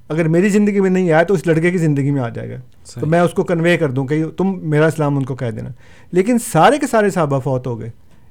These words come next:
Speaker 1: لیکن ایک کی بھی ملاقات نہیں ہوئی۔ اس کا مطلب یہ ہے کہ حضور صلی اللہ علیہ وسلم کی بات تو غلط نہیں ہے، حدیث تو بالکل صحیح ہے۔
Speaker 2: جی۔
Speaker 1: جب قرآن نے صاف اور واضح طور پہ کہہ دیا کہ عیسی ابن مریم فوت ہو گئے ہیں،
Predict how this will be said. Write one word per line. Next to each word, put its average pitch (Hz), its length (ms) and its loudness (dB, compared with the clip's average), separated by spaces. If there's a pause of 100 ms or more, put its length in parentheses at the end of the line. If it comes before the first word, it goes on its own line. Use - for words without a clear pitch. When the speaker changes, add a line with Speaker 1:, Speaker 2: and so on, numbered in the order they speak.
(480)
Speaker 1:
لیکن 226 320 0 (160)
ایک 254 380 2
کی 262 120 0
بھی 247 120 2
ملاقات 156 460 2
نہیں 135 140 -2
ہوئی۔ 117 140 -4
اس 131 100 -10
کا 170 100 -2
مطلب 180 280 -4
یہ 202 140 0
ہے 190 120 0
کہ 240 180 -12
حضور 151 300 0
صلی 196 120 -2
اللہ 185 120 -2
علیہ 190 100 0
وسلم 202 240 -4
کی - 60 -12 (260)
بات 151 220 -2
تو 190 60 0
غلط 208 240 2
نہیں 240 220 2
ہے، 131 200 -4
حدیث 131 280 -2
تو 190 80 -2
بالکل 254 240 -4
صحیح 170 260 0
ہے۔ 123 80 -2 (260)
Speaker 2:
جی۔ 113 180 -14 (260)
Speaker 1:
جب 170 160 -2
قرآن 180 440 2
نے 226 200 4 (640)
صاف 180 340 4
اور 196 160 0
واضح 170 300 2
طور 214 140 2
پہ 175 120 -4
کہہ 165 180 0
دیا 139 280 0
کہ 156 80 -8
عیسی 160 160 -2
ابن 156 120 0
مریم 143 320 0
فوت 127 260 -2
ہو 113 140 -4
گئے 120 100 -8
ہیں، 117 100 -8